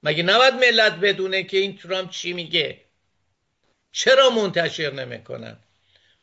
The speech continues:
و بعد فقط می‌گن اول نامه نرسیده، بعد رسیده ولی ما محل نمیذاریم یا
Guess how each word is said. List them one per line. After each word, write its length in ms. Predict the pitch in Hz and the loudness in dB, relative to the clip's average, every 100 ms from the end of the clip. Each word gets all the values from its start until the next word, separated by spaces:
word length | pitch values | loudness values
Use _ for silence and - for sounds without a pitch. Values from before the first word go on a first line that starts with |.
| - | 0
و 100 | 180 | 2
بعد 220 | 196 220 | 4 2
فقط 340 | 208 185 208 190 | 2 2 2 -2
می‌گن 280 | 190 202 | -2 0
اول 300 | 202 185 202 | 2 0 0
نامه 320 | 202 185 180 190 | -2 -2 -2 -4
نرسیده، 680 | 185 196 202 196 202 185 185 | -4 -2 -4 -4 -8 -6 -4
بعد 340 | 196 214 190 | -2 -2 0
رسیده 800 | 208 202 196 170 190 202 208 202 _ _ _ - | -2 -4 -10 -6 -2 0 0 -4 _ _ _ -4
ولی 240 | 180 208 | -2 -2
ما 200 | 202 208 | -4 -6
محل 540 | 202 185 160 202 208 202 | -2 -2 -2 -4 -4 -6
نمیذاریم 920 | 214 220 175 208 202 202 202 190 _ _ _ 165 | -6 -8 -6 -4 -2 -4 -6 -12 _ _ _ -16
یا 640 | 180 190 190 196 - | 0 2 4 2 -4